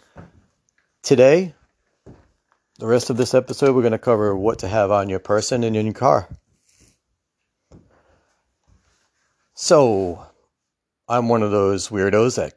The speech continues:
carries three days' food and water. You think,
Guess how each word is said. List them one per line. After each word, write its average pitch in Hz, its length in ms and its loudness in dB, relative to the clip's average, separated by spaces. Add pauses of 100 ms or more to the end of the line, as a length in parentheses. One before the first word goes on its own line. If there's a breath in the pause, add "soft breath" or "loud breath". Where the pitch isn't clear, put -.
(160)
carries 101 520 -4
three 101 200 -8
days' 95 320 -2
food 98 300 -8
and 107 100 -4
water. 123 320 0 (1700)
You 98 120 -6
think, - 460 -6